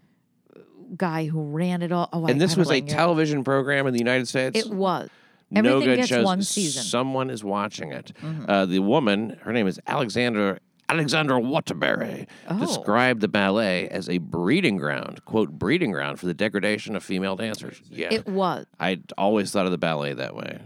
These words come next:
Speaker 2: I would be hotter if I did think of it that way.
Speaker 1: Mm-hmm.
Speaker 2: I go to the ballet about three or four times a month.
Speaker 1: Well, this is gonna spark a whole new thing
Speaker 2: And,
Speaker 1: for Juilliard,
Speaker 2: and
Speaker 1: yeah.
Speaker 2: I prop up my feet, you know, and I say, "What do you got? Let's see some dancing," you know?
Speaker 1: <laughs>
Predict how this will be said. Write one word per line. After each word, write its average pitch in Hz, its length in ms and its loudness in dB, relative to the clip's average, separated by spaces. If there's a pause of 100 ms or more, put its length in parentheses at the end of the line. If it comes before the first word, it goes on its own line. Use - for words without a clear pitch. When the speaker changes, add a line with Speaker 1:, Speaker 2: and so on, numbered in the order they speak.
(100)
Speaker 2:
I 120 80 2
would 131 180 4
be 175 140 0
hotter 147 640 -4
if 92 120 -8
I 92 80 0
did 117 220 -2
think 67 160 -4
of 65 80 -12
it 65 100 -14
that - 180 -10
way. - 120 -8
Speaker 1:
Mm-hmm. 180 420 -2
Speaker 2:
I 147 100 4
go 190 120 2
to 170 60 2
the 135 80 -2
ballet 90 600 0
about 76 380 -4
three 98 120 -2
or 90 40 -2
four 87 180 -4
times 82 240 -4
a 78 60 -12
month. - 260 -10
Speaker 1:
Well, 190 100 2
this 214 160 0
is 233 120 -4
gonna 175 180 -4
spark 202 420 -2
a 156 80 -4
whole 180 240 0
new 160 420 -2 (140)
thing 196 500 -4
Speaker 2:
And, 131 220 2
Speaker 1:
for 139 160 -2
Juilliard, 160 520 -4
Speaker 2:
and 131 140 0
Speaker 1:
yeah. 131 80 2
Speaker 2:
I - 60 2
prop 156 320 2
up 151 80 0
my 147 120 0
feet, 131 340 -2
you 123 100 -4
know, 123 140 -4
and 107 80 -4
I 107 40 -2
say, 101 200 -2
"What 110 180 2
do 110 60 4
you 95 120 2
got? 67 240 -2
Let's 92 180 -6
see 98 200 -2
some 82 180 -8
dancing," - 480 -10
you 226 100 4
know? 190 220 0 (280)
Speaker 1:
<laughs> - 200 0